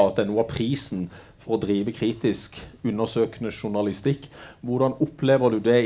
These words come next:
i det daglige, eh, med trusler, eh, mot din egen person, mot familien din, barna dine, kona di, alt dette? Hvordan, hva gjør det med deg?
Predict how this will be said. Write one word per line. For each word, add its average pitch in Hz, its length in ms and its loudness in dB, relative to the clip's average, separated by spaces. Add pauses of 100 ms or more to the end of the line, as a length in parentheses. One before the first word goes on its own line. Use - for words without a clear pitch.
i - 20 4
det 107 160 2
daglige, 113 640 4 (280)
eh, 101 480 2 (180)
med 107 560 -2
trusler, 101 720 -2
eh, 95 400 -6
mot 110 240 -4
din 107 160 0
egen 101 280 0
person, 107 460 -6
mot 104 160 -4
familien 107 640 -2
din, 104 300 -2
barna 107 420 4
dine, 104 460 -2 (320)
kona 113 320 -2
di, - 120 -2
alt - 140 -4
dette? 110 260 2
Hvordan, 113 380 0 (200)
hva 120 180 4
gjør 117 180 4
det 117 140 2
med 104 100 0
deg? 82 120 -2